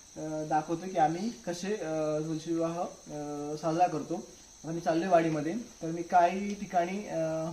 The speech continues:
व्हिडिओ करून का, कसं आम्ही साजरा करतो ते तुम्हाला दाखवणार आहे. तर चला आता आपण जाऊया वाडीमध्ये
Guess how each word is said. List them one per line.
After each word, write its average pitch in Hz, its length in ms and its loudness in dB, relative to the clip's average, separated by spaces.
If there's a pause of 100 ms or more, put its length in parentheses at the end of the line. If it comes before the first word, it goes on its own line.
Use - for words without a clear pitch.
(100)
व्हिडिओ 156 240 0
करून 170 240 -2
का, 160 720 0
कसं 185 540 -4
आम्ही 170 480 -2
साजरा 165 240 -2
करतो 156 240 -4
ते 151 120 -6
तुम्हाला 156 280 4 (540)
दाखवणार 160 320 0
आहे. 208 80 -6 (380)
तर 165 40 -6
चला 165 200 0
आता 185 180 2 (120)
आपण 156 260 -4
जाऊया 165 200 4
वाडीमध्ये 160 460 2